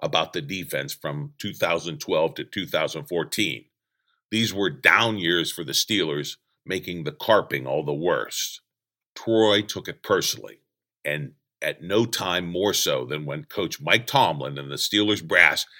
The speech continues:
came to him days after the failed twenty fourteen season with what amounted to an ultimatum, "Retire or be cut." These scenes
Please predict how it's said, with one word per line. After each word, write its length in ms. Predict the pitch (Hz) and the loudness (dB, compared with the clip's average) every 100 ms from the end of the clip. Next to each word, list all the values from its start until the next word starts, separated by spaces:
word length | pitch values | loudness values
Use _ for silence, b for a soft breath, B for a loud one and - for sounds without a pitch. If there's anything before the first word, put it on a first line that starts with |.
| b _ | b _
came 340 | - 151 160 170 | -2 2 4 4
to 120 | 160 | 2
him 400 | - 71 57 - _ _ _ | 0 -2 -6 -14 _ _ _
days 340 | - 113 135 127 | 4 6 6 6
after 440 | 104 - 110 90 _ - | 4 2 0 -2 _ -8
the 80 | 82 | -6
failed 520 | - 95 98 107 - | 2 6 6 6 0
twenty 220 | 95 98 | -6 -6
fourteen 460 | - 104 92 107 98 | -2 -2 0 -2 0
season 480 | - 82 69 65 - _ _ _ | 2 2 -2 -6 -10 _ _ _
with 240 | 113 127 123 | 4 4 6
what 260 | 127 127 - - | 4 4 0 0
amounted 640 | 123 107 113 151 214 170 | 4 6 6 6 6 4
to 300 | - 117 110 | 2 4 4
an 100 | 107 | 4
ultimatum, 720 | 101 107 - 98 110 127 76 - _ _ _ _ _ | 4 2 0 0 6 6 6 0 _ _ _ _ _
"Retire 720 | 107 107 - - 98 110 127 | -2 -2 0 4 6 6 6
or 300 | 165 - 104 | 4 2 2
be 260 | 82 92 - | 2 -2 -6
cut." 360 | - 143 87 - _ _ _ _ _ | 2 4 4 0 _ _ _ _ _
These 340 | 117 131 151 | 0 2 4
scenes 640 | - 120 85 64 57 - | 4 2 0 -4 -12 -14